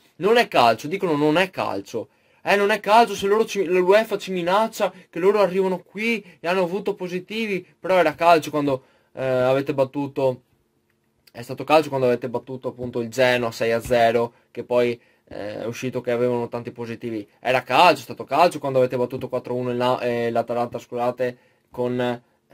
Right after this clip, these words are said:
Eh, i giocatori dell'Atalanta che tornavano dalle nazionali, non è una scusa, però è un dato di fatto,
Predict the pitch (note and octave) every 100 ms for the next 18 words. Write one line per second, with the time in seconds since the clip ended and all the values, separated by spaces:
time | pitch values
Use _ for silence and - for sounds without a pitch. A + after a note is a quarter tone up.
0 | C3+ G#2+ A2 A2+ A#2 B2+ B2+ C3 B2 B2
1 | B2+ C3+ C3 B2 A#2+ A2 B2 A#2+ B2+ B2+
2 | A#2+ A#2 A#2 A2 A#2 B2 D3 B2 A2+ A#2+
3 | A#2 - C#3 B2+ A#2 A#2+ A#2+ A2 A2+ A2
4 | - B2 B2 C3 A#2+